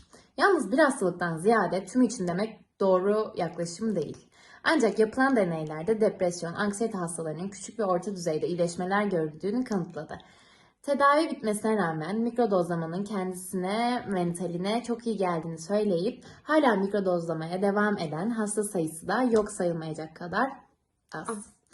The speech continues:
Speaker 1: Alzheimer ve şizofreni gibi diğer hastalıklarda ise hangi nörotransmitterleri artırıp hangisini azaltmanın hastalığı yavaşlattığını görmek,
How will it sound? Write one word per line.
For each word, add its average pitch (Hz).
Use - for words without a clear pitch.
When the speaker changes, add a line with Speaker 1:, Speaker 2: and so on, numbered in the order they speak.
Speaker 1:
Alzheimer 247
ve 190
şizofreni 180
gibi 175
diğer 190
hastalıklarda 170
ise -
hangi 220
nörotransmitterleri 170
artırıp 196
hangisini 214
azaltmanın 170
hastalığı 196
yavaşlattığını 170
görmek, 175